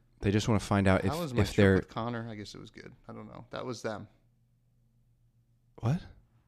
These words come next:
Speaker 2: So, let's see.
Speaker 1: What are you talking about? Connor?
Speaker 2: Yeah, well, I gave, I, I sent them on a trip.
Speaker 1: Oh, with the,
Speaker 2: Yeah,
Speaker 1: the
Speaker 2: yeah.
Speaker 1: Uber person. Okay, so you got them an Uber home. I forgot. Okay. I was in a canal. Sorry.
Speaker 2: So, trip details.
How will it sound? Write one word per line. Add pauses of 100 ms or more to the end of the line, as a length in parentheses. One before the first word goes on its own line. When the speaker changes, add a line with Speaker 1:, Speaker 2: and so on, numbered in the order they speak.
(200)
Speaker 2:
So, (1300)
let's
see.
Speaker 1:
What
are
you
talking
about? (100)
Connor? (560)
Speaker 2:
Yeah,
well,
I
gave,
I, (100)
I
sent
them
on
a
trip.
Speaker 1:
Oh,
with
the,
Speaker 2:
Yeah,
Speaker 1:
the
Speaker 2:
yeah.
Speaker 1:
Uber
person.
Okay,
so
you
got
them
an
Uber
home.
I
forgot.
Okay. (180)
I
was
in
a
canal.
Sorry. (520)
Speaker 2:
So,
trip
details.